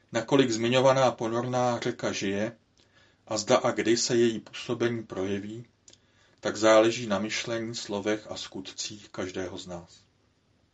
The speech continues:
Během plzeňské modlitby za oběti a pozůstalé z dvacátého druhého prosince zazněl na závěr promluvy známý výrok z knihy Pán prstenů.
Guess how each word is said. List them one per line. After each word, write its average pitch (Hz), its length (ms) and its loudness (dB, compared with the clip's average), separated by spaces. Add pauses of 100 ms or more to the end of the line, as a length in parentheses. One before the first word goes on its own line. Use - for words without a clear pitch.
(1040)
Během 139 300 4
plzeňské 135 560 4
modlitby 123 720 2
za 113 180 0
oběti 113 480 2
a - 80 2
pozůstalé 117 720 -2
z - 20 -4
dvacátého 113 640 -4
druhého 117 400 -2
prosince 107 760 -6 (800)
zazněl 117 440 4
na 110 120 4
závěr 120 460 4
promluvy 110 500 0
známý 110 500 -2
výrok 101 460 -4
z - 100 -10
knihy 107 400 -6
Pán 101 320 -4
prstenů. 90 580 -12